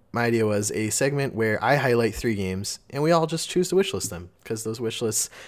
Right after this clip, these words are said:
help out. These are Canadian-made games that you can add to your wishlist right now, coming out after we're <laughs> recording this.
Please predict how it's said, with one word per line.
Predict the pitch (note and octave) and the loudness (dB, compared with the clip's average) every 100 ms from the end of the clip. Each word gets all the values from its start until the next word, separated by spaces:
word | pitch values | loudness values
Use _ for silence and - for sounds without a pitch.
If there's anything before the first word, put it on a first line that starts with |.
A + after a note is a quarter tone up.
| - | -2
help | - F#3+ | 2 4
out. | D3 F2+ - _ - | 4 2 -2 _ 2
These | D#3 D#3+ | 6 6
are | |
Canadian-made | - E3 E3 G3+ G#3 F3+ D#3+ D#3 | 6 4 6 6 6 6 4 2
games | G#2+ F#2+ F#2 - | 0 -2 -4 -4
that | G2+ | -2
you | A2+ | -2
can | B2+ | 0
add | A2+ C3 | 0 2
to | |
your | C#3 | 2
wishlist | A#2 G#2 - G2+ - - _ _ _ _ _ _ | 2 0 -2 -4 -4 -8 _ _ _ _ _ _
right | G#2+ B2 G#2+ | 4 6 6
now, | F#2 F#2 F#2+ _ _ | 2 0 -4 _ _
coming | - B2 | -2 2
out | G2 F#2 - - _ _ _ _ _ _ _ _ _ - | 2 0 -2 -14 _ _ _ _ _ _ _ _ _ -4
after | - - B2 | -2 2 2
we're | A2 | 2
<laughs> | A2 | 2
recording | - A#2 F#2+ | 4 4 2
this. | F2 F2+ | -2 -2